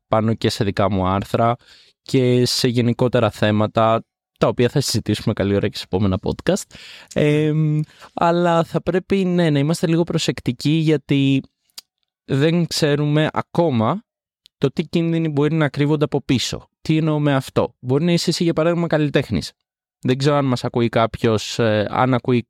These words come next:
κάποιος από το κοινό Drake, αλλά, για παράδειγμα, βγήκε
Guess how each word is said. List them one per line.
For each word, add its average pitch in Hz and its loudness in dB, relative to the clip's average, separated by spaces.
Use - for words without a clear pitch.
κάποιος 117 0
από 117 -6
το - -6
κοινό 110 -2
Drake, 107 0
αλλά, 151 0
για 156 2
παράδειγμα, 160 2
βγήκε 135 0